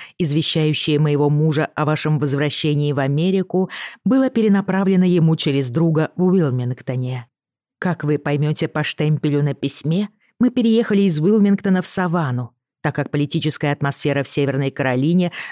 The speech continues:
накалилась и стала опасной для лоялистов, и в особенности для моего супруга, учитывая его прошлое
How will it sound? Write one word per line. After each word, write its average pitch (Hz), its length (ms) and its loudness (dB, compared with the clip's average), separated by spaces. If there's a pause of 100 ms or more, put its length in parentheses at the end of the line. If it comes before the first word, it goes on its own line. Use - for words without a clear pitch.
накалилась 190 760 2 (200)
и 226 80 0
стала 240 300 0
опасной 196 440 -2
для 139 140 2
лоялистов, 151 800 0 (320)
и 247 80 2
в 240 60 0
особенности 202 600 2
для 175 140 4
моего 185 280 4
супруга, 180 640 0 (240)
учитывая 151 560 0
его 143 300 2
прошлое 175 760 -2